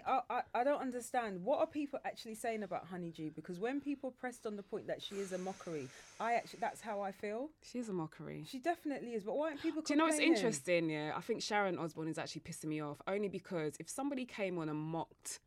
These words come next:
Speaker 2: rock music in that way,
Speaker 1: She wouldn't, she
Speaker 2: she
Speaker 1: wouldn't be
Speaker 2: would
Speaker 1: having
Speaker 2: not
Speaker 1: it.
Speaker 2: be having
Speaker 1: Yeah,
Speaker 2: it.
Speaker 1: you're right. You're absolutely right.
Speaker 2: So I just think, oh, so because it's not your genre,
Speaker 1: Yeah, then
Speaker 2: it's
Speaker 1: it's
Speaker 2: like,
Speaker 1: all right.
Speaker 2: it's fodder.
Speaker 1: It's fair game.
Speaker 2: Okay, great.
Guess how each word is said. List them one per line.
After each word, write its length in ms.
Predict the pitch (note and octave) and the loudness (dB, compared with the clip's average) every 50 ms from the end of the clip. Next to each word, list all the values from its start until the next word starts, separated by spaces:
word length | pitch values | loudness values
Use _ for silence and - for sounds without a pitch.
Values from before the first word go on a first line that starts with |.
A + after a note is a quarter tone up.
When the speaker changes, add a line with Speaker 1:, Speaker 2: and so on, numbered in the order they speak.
| _ _ _ | _ _ _
Speaker 2:
rock 360 | D#3 D#3+ E3+ D#3+ - - - E3+ | -2 0 2 2 0 -2 -2 0
music 580 | D#3 D#3+ D3+ C3 - C#3 B2 G2+ - - - - _ _ _ _ _ _ _ _ _ _ | 0 2 0 0 -2 -4 -4 -6 -8 -10 -16 -18 _ _ _ _ _ _ _ _ _ _
in 180 | E3+ D#3 D#3 D3+ | -2 -2 0 0
that 160 | D3+ - - | -2 -2 -2
way, 240 | D#3+ D#3 D3+ C#3+ C#3 A3+ | -2 -2 -2 -2 -2 -2
Speaker 1:
She 60 | G#3 | -2
wouldn't, 280 | A3 A3+ G#3+ F#3+ - - | -2 -2 -2 -4 -6 -8
she 120 | - A3 | -6 -4
Speaker 2:
she 140 | G3 G3+ A#3+ | 0 0 2
Speaker 1:
wouldn't 60 | G#3+ | 2
be 60 | F#3 F3+ | 2 2
Speaker 2:
would 80 | G3+ - | 4 4
Speaker 1:
having 220 | G3+ G3 G3+ G#3 | 4 4 6 6
Speaker 2:
not 140 | G#3+ G#3 - | 6 6 4
Speaker 1:
it. 60 | - | 2
Speaker 2:
be 100 | - F3+ | 0 -2
having 380 | F3 E3+ F3 F3 E3 E3 D#3 D#3 | 0 0 0 0 0 0 0 0
Speaker 1:
Yeah, 60 | E3 | 0
Speaker 2:
it. 180 | D#3 D3 C#3+ D3 - | 0 -2 -4 -6 -8
Speaker 1:
you're 160 | - - F3+ F3+ | -8 -6 -4 -2
right. 300 | G3 G#3 G3 E3 - - - - - - - - - - - - - - - - - - _ - | -2 0 -2 -2 -4 -6 -10 -16 -20 -20 -20 -20 -20 -20 -20 -20 -20 -20 -20 -20 -20 -20 _ -12
You're 140 | D#3 - - | -10 -8 -8
absolutely 540 | E3 - - - F#3 F3+ E3 - - D#3+ D#3 | -8 -8 -8 -8 -6 -6 -6 -4 -2 0 0
right. 220 | D#3+ D#3+ D#3 C#3+ | 2 2 2 4
Speaker 2:
So 60 | F#3 F#3 | 2 2
I 80 | F#3+ | 2
just 200 | F#3+ G3+ - - | 0 -4 -8 -4
think, 280 | - G3+ F#3 F3+ F3 - | -2 0 0 0 0 0
oh, 320 | F#3+ G3 F3+ E3+ D#3+ D#3+ D#3 | 0 0 2 2 0 0 -2
so 380 | D#3 - F#3 E3+ E3 E3 E3 D#3+ | -4 -4 -2 0 0 0 0 -2
because 280 | E3 E3+ - F#3+ F3 G3 | -4 -8 -8 -8 -8 -8
it's 180 | - - - | -10 -8 -6
not 200 | F#3 F3 D#3+ - - | -6 -4 -4 -6 -4
your 180 | D#3+ E3 E3 D#3+ | -4 -2 -2 -2
genre, 360 | D#3 E3+ E3 D#3+ D#3 D3 D3 D3 D3 C#3+ | -2 -2 -2 -2 -4 -6 -6 -8 -4 6
Speaker 1:
Yeah, 280 | E3 F3+ F3+ E3 D3 C#3 C3+ - - - | 10 10 10 10 10 6 0 -6 -12 0
then 140 | - E3 E3 | 2 4 4
Speaker 2:
it's 40 | E3+ | 4
Speaker 1:
it's 80 | E3 E3 | 4 4
Speaker 2:
like, 80 | E3+ | 4
Speaker 1:
all 80 | E3 D#3 | 4 6
right. 220 | D#3+ D#3 D#3+ D3 A#2 | 6 6 6 4 2
Speaker 2:
it's 80 | - - | 0 -2
fodder. 140 | D#3 E3+ | -4 -4
Speaker 1:
It's 100 | D#3+ - | -2 -2
fair 240 | - - E3+ D#3+ D#3+ | 2 2 2 2 4
game. 380 | D#3 E3+ E3 D#3+ C#3+ C#3+ C3+ B2+ - - D3+ | 4 2 2 2 0 -2 -6 -10 -12 -16 -16
Speaker 2:
Okay, 280 | D3+ - D3 C#3 C#3 C3+ - | -14 -14 -16 -16 -16 -16 -14
great. 240 | - D#2+ E2+ - - | -12 -12 -12 -12 -12